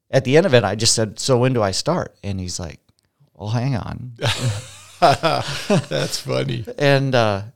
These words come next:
Speaker 1: they called me back the next day or two, and, and I went to work for them. And I, you know, I, money, I've always been probably too open with money, but that, my first four months in the car business, I made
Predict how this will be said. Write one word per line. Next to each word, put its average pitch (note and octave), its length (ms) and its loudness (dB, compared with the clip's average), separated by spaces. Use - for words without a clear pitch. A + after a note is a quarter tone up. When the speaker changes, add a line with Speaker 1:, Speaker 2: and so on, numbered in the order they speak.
Speaker 1:
they C3+ 120 4
called B2 240 4
me A#2+ 80 4
back F#2+ 220 4
the F#2 80 -6
next - 380 -8
day F#2+ 280 -2
or F2 80 -4
two, F#2 300 -6
and, E2+ 420 -6
and F#2 120 -6
I E2+ 180 -4
went F2+ 240 -6
to - 80 -8
work G#2 180 -2
for - 100 -14
them. F2 240 -4
And F#2+ 160 -4
I, F2+ 140 -4
you B2+ 100 -2
know, C3+ 100 4
I, C3 220 2
money, D3 500 2
I've G#2 120 -4
always C3+ 260 6
been A2+ 260 -2
probably G2 360 -2
too G#2 240 -6
open G2 260 -6
with G2+ 140 -10
money, G2+ 260 -4
but - 280 -12
that, G2+ 300 2
my G#2+ 220 -2
first - 600 -2
four C3+ 240 6
months A#2+ 320 2
in G#2 100 -8
the E2+ 60 -8
car G#2+ 240 0
business, F#2+ 400 -4
I F#2+ 120 -6
made G2+ 320 -2